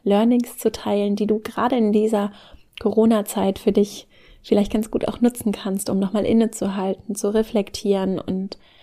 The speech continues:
für dich, äh, in deinem Arbeitsalltag, egal in welcher Situation du bist, ob du selbst gründest, Unternehmerin bist oder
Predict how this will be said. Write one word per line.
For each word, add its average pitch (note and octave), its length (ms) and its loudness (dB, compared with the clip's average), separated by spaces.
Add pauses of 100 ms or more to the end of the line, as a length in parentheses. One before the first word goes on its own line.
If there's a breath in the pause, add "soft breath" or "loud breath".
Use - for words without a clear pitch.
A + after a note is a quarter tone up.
(220 soft breath)
für - 200 2
dich, G3+ 320 -2
äh, G3 220 -4
in G3+ 200 -2
deinem G3+ 380 2
Arbeitsalltag, F#3+ 920 -2
egal F#3+ 300 0
in F#3+ 160 2
welcher G3 300 0
Situation G#3+ 600 0
du G#3 80 2
bist, G3 300 -2
ob - 160 -10
du G3 80 0
selbst G#3 340 0
gründest, G3+ 560 0
Unternehmerin G3+ 720 0
bist G3 260 -4
oder G#3 300 -2